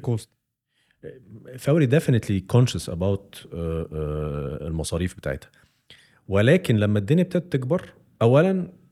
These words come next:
Speaker 2: ال-، كل المانجمنت كان دايمًا متدخل في أي حاجة بتطلع بشكل، كان في مايكرو مانجمنت بشكل كبير.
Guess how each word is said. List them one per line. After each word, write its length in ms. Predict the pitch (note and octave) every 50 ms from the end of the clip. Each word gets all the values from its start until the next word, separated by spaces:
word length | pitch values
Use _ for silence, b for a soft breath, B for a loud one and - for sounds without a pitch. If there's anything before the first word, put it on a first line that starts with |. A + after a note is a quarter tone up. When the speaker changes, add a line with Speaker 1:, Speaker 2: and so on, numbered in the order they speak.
| _ -
Speaker 2:
ال-، 280 | - G2+ F#2+ F#2+ G2 G2 - _ _
كل 240 | - - D#3+ G3 F#3
المانجمنت 880 | C#3+ A#2 G#2+ G2+ G2 G2 G2 G#2+ A#2+ D3 E3+ D3+ B2+ C#3 C3+ B2 -
كان 240 | - - G2+ G2 G2
دايمًا 200 | F#2 B2 D3 E3
متدخل 580 | D3 A#2 G2+ - - G2 C3 C#3 - - G#2+ F#2
في 160 | - - -
أي 280 | A#2 B2+ B2 A2+ G#2+ F2+
حاجة 460 | - - G#2+ A2+ A#2 A#2 A#2+ B2+ b b b b b b b b b b b b _ -
بتطلع 540 | F2 D#2+ F2 - G#2 G#2+ - - - - -
بشكل، 720 | D#2+ D#2+ - - A2 A#2 A#2 - - - F2 E2 E2 - - - - - -
كان 120 | - F2+ F2
في 140 | - - A2+
مايكرو 300 | A#2+ C3 - - - G2+
مانجمنت 680 | G2+ G#2+ A#2 A2+ G2 F#2 F2+ E2+ E2+ - _ _ -
بشكل 380 | - E2+ - - - - - -
كبير. 380 | E2 E2 F2+ G#2+ D#3+ F3+ -